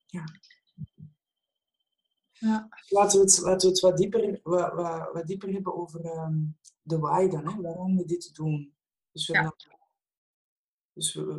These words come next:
Speaker 1: we praten hier graag over. <laughs> Om te beginnen.
Speaker 2: Ja, met heel veel plezier. Ook altijd.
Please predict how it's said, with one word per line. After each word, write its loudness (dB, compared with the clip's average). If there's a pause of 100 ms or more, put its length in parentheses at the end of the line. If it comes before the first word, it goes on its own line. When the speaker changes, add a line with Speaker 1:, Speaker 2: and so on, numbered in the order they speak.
(160)
Speaker 1:
we -4
praten 2
hier 0
graag 4
over. 6 (680)
<laughs> -4
Om -8
te -16
beginnen. 2 (720)
Speaker 2:
Ja, 2 (120)
met 6
heel 6
veel 4
plezier. 4 (720)
Ook -8
altijd. 2